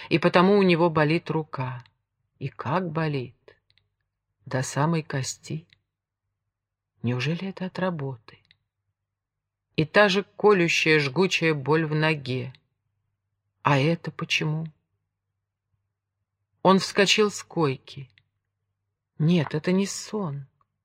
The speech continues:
Он грезил с открытыми глазами. Грезил, что пилит решётку, а она ещё даже не тронута.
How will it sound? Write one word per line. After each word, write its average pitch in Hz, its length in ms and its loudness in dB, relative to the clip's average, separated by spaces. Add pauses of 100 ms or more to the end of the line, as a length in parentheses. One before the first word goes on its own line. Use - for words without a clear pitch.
(400)
Он 202 240 6
грезил 226 480 6
с - 80 0
открытыми 214 540 2
глазами. 185 800 2 (500)
Грезил, 247 480 8
что 240 280 4
пилит 233 540 4
решётку, 226 760 4 (240)
а 196 180 8
она 202 200 6
ещё 240 280 4
даже 233 280 4
не 240 140 2
тронута. 196 800 -4